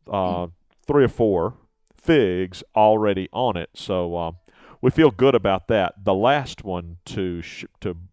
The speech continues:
branch out was the Celeste, which we got nervous about. We thought surely we had lost it,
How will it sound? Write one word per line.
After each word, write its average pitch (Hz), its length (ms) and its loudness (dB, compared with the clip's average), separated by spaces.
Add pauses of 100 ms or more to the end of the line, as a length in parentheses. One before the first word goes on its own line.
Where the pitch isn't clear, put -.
(580)
branch 104 400 0
out 95 320 -2
was 95 220 -6
the - 100 -12
Celeste, 87 800 -6 (680)
which 107 280 0
we 107 180 -2
got 104 300 -2
nervous 110 340 0
about. 101 220 -2
We 101 80 -6
thought 104 340 0
surely 120 640 0
we 95 200 -4
had 87 140 -4
lost 90 440 -2
it, 90 260 -4